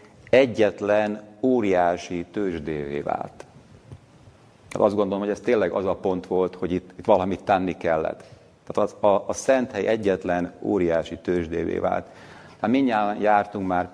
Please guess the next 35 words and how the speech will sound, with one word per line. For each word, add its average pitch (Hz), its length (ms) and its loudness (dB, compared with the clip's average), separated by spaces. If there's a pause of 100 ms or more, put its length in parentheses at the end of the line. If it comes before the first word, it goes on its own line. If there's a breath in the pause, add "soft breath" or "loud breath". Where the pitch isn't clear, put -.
piacon, 98 440 2
talán 104 300 2
tőzsdén 92 400 -2
nem 87 200 -4
jártunk, 90 580 -2
gondolom, 92 380 -2
vagy 85 160 -4
kevesen, 95 560 -2 (480 loud breath)
de 98 140 -2
piacon 95 640 0
biztos 98 300 -6
vagyok 92 200 -2
benne, 95 220 -2
hogy 90 100 -2
mindenki 92 460 -4
járt 92 300 -2
már. 98 180 -2
Hát 92 100 -8
tudjuk, 95 320 -6
hogy - 140 -8
ott 87 140 -6
milyen 92 260 -4
a 85 120 -4
légkör, 90 680 -2
a, 95 60 -6
a 82 260 -4
hangulat, 90 640 0 (400 loud breath)
milyen 92 260 -2
nyüzsgés 92 540 -2
van, 85 300 -2 (640 loud breath)
mindenféle 92 800 0
ember, 95 300 0
mindenféle 90 580 -2
beszéd 90 640 -2
elhangzik. 87 720 -2